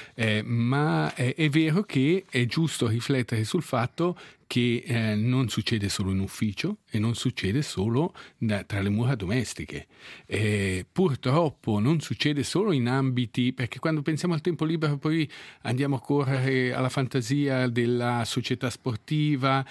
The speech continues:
e di quelle fatti di cronaca che abbiamo sentito che, eh, evidentemente, eh, urlano vendetta, perché sono cose inaccettabili che avvengono. Eh,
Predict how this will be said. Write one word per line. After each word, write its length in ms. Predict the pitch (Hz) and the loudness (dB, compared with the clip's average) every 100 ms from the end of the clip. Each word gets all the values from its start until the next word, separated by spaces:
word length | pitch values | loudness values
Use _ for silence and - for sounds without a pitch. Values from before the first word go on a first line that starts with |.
| - - | -12 -6
e 340 | 123 135 160 143 | 0 2 2 0
di 160 | 123 | -2
quelle 420 | - 127 127 127 117 | 0 0 2 0 0
fatti 340 | 147 135 135 | -2 -2 -2
di 160 | 120 120 | -4 -2
cronaca 600 | 131 135 139 135 - 117 | -2 0 2 0 -2 -4
che 80 | 120 | -2
abbiamo 240 | 127 123 | -2 -2
sentito 800 | - 113 - 117 143 135 127 117 | -2 -4 -2 -2 -2 0 0 0
che, 380 | - 110 120 139 | 0 2 2 0
eh, 320 | - 101 101 98 | 0 0 0 -2
evidentemente, 1080 | 113 113 120 104 117 113 123 107 123 120 | -2 0 -2 -2 -2 0 0 0 0 0
eh, 440 | 120 107 101 98 95 - - - - - 101 | 0 0 0 -2 -4 -10 -14 -14 -14 -8 -6
urlano 440 | - 123 110 107 104 | 0 0 2 0 0
vendetta, 580 | 98 98 107 110 - 87 | 0 2 2 0 -4 -8
perché 400 | 95 82 90 90 | -8 -8 -6 -6
sono 220 | - 95 | -4 -6
cose 260 | - 107 107 | -4 -2 0
inaccettabili 960 | 101 104 - 87 - 90 82 80 90 87 | 0 -2 -2 -6 -4 -4 -4 -6 -10 -8
che 280 | 92 87 - | -8 -6 -8
avvengono. 640 | 95 90 90 73 80 80 - - - - | -8 -4 -4 -4 -8 -12 -12 -16 -18 -6
Eh, 640 | - 98 95 90 85 78 | -2 -2 -2 -4 -6 -8